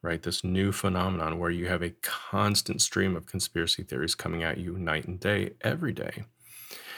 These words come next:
Uh, if you watch the documentary on social media called The Social Dilemma, you know that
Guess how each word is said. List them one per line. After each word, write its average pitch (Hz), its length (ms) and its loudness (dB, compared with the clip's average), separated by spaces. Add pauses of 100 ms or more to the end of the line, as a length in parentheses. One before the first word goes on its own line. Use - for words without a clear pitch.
(320)
Uh, 92 160 2
if - 160 0
you 110 100 6
watch 107 360 2
the - 60 -4
documentary 90 600 2
on 87 140 -2
social 90 280 0
media 87 300 0
called 82 300 -2
The 85 80 -2
Social 87 340 0
Dilemma, 87 580 2 (1080)
you 123 120 10
know 131 180 8
that 95 300 8